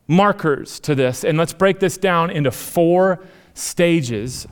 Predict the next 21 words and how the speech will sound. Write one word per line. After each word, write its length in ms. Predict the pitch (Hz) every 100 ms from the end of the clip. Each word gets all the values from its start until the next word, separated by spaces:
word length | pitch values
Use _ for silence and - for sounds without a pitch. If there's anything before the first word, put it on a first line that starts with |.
| -
that 220 | 120 -
Tony 340 | - 151 151
Payne 440 | - 135 127 123 131
unpacks. 680 | 123 120 - 117 113 - - _ _ _ _ _ _ _ _ -
He 160 | 226
says 240 | - 226 -
people 400 | - 269 233 208
start 400 | - 220 202 202
over 280 | 185 175 160
here 220 | 165 180
in 120 | 160
the 80 | 147
first 580 | - 190 214 - - -
stage 640 | - 180 160 151 139 127 - - - -
of 220 | 147 127
disciple 680 | 117 147 - 143 143 156 143 -
making 640 | 123 131 131 160 165 160 _ _ _ _
is 140 | 135 120
called 380 | - 147 131 - -
engage. 920 | 135 117 101 113 113 92 78 - - - _ - _ _ _ _ _ _ _ -
Engage. 760 | 120 113 123 107 82 76 -